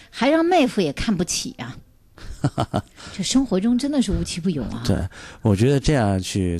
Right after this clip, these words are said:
Speaker 2: 做的话呢，可能就是违背了我们刚才说的那个原则了。啊，就是说，人家，人家本身呢，就是说，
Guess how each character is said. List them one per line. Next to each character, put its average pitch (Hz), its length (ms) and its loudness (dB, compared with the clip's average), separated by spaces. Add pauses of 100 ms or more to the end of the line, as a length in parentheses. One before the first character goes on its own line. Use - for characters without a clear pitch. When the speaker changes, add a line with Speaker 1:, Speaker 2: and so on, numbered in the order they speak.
Speaker 2:
做 110 160 2
的 85 100 -2
话 85 220 -4
呢， 76 160 -10 (400)
可 - 140 2
能 98 120 6
就 123 140 2
是 85 360 0 (420)
违 107 140 4
背 113 100 4
了 92 140 2
我 82 60 -2
们 90 120 -2
刚 107 140 2
才 113 100 2
说 117 160 0
的 110 60 2
那 104 100 -2
个 90 60 -2
原 82 260 -2
则 - 120 -8
了。 - 140 -12 (440)
啊， 80 160 -8
就 101 120 -2
是 127 60 4
说， 147 240 0 (340)
人 139 160 2
家， 160 240 2
人 127 340 0
家 147 140 4
本 110 180 0
身 131 140 2
呢， 131 120 2
就 120 200 0
是 131 60 2
说， 127 120 4